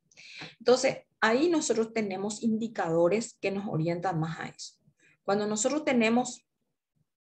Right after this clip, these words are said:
eh, peso bajo en relación a la edad, bueno, nos habla del grado, ¿verdad? De severo, primero, segundo, tercero.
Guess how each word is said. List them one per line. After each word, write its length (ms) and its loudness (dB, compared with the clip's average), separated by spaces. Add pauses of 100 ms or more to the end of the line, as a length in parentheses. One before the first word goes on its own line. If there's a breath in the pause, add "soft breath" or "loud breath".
(340)
eh, 320 -6
peso 420 6
bajo 320 4
en 80 -4
relación 400 0
a 80 4
la 140 4
edad, 320 6
bueno, 260 0
nos 240 -10
habla 380 4
del 160 2
grado, 400 2
¿verdad? 180 -20 (220)
De 180 -8
severo, 600 -4
primero, 440 -2
segundo, 420 0
tercero. 320 -4